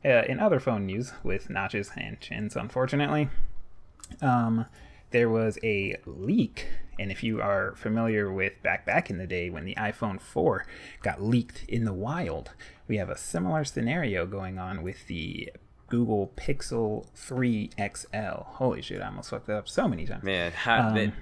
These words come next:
Speaker 2: these namings, these names.
Speaker 1: Yeah. <laughs> I really do kind of, well, I guess never mind. I was gonna say, I wish they would, uh, come up with, like, different names, but then I was like, well, they did the same thing with the Nexus line, in all
Speaker 2: Yeah.
Speaker 1: fairness, and it didn't really bother me then.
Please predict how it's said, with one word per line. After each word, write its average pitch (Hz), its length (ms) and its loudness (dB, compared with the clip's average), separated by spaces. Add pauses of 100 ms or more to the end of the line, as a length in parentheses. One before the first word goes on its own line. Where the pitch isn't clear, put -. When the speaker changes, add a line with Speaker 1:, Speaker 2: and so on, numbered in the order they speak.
(120)
Speaker 2:
these 202 160 -2
namings, 107 640 0
these 311 200 0
names. 170 360 -8
Speaker 1:
Yeah. 139 260 8 (460)
<laughs> - 360 -10
I - 80 10
really 302 260 8
do 139 220 8
kind 127 280 6
of, 117 160 4 (160)
well, 151 320 6 (380)
I 110 80 4
guess 117 220 6
never 117 260 6
mind. 87 180 -2
I 123 60 4
was 135 100 6
gonna 147 160 2
say, 120 200 6
I 104 120 4
wish 214 220 0
they 202 180 6
would, 110 280 2
uh, 90 260 2 (580)
come 139 180 6
up 131 200 4
with, 113 120 0
like, 104 320 0
different 110 340 -4
names, 104 400 0
but - 160 -4
then 123 120 2
I 123 80 4
was 110 160 0
like, 107 160 -2
well, 254 160 4
they 262 140 2
did 269 180 -4
the - 60 -4
same 127 260 0
thing 107 240 0
with 92 120 -4
the - 80 -10
Nexus - 440 -8
line, - 220 -8 (260)
in - 80 -4
all 85 120 0
Speaker 2:
Yeah. - 60 -4
Speaker 1:
fairness, 90 380 -4
and 135 100 -2
it 131 60 0
didn't 170 220 2
really 131 160 6
bother 98 340 -2
me 95 160 -6
then. 92 320 -8